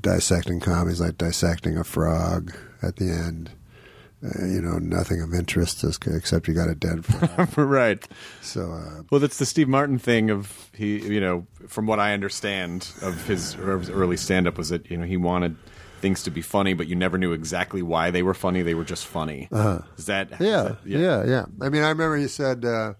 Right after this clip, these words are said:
Speaker 1: you know, if he, uh, he was worried about writing a movie, he didn't know if he could write a movie. And I don't know who told him, maybe it was Carl Reiner, but he said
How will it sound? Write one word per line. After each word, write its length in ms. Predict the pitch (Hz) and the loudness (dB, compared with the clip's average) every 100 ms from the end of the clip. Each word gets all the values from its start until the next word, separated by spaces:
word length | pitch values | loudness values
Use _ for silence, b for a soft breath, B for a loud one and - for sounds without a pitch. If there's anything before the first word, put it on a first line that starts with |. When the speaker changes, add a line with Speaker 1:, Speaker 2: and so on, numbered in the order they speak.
| b b b _ | b b b _
Speaker 1:
you 120 | - 113 | 0 4
know, 180 | 117 107 | 6 4
if 100 | - | 4
he, 260 | 117 107 | 4 4
uh, 340 | 101 95 90 - - | 4 2 0 -2 -4
he 80 | 120 | 0
was 100 | 120 | 2
worried 200 | 117 120 | 4 4
about 220 | 107 101 101 - | 4 2 0 0
writing 240 | 110 110 | 2 2
a 60 | 90 | 2
movie, 520 | 101 131 95 90 90 - | 2 2 2 0 -2 0
he 60 | 110 | 2
didn't 140 | 104 | 4
know 80 | 104 | 4
if 80 | 98 | 2
he 60 | |
could 100 | 98 | 2
write 180 | 95 95 | 2 2
a 40 | 87 | 2
movie. 420 | 107 110 90 87 - _ B B B B - | 2 2 0 -4 -8 _ B B B B -6
And 200 | 92 92 | -2 2
I 60 | |
don't 80 | 127 | 4
know 40 | 123 | 4
who 140 | 92 | 4
told 380 | 120 - 123 113 | 2 2 2 2
him, 400 | 90 87 87 - | 2 -2 -4 -6
maybe 220 | 101 104 101 | -2 2 2
it 60 | 95 | 0
was 100 | 95 | -2
Carl 300 | - 101 92 | 2 2 4
Reiner, 340 | 104 101 90 | 2 2 0
but 120 | 82 | -2
he 60 | 92 | -4
said 260 | - 98 | -4 -6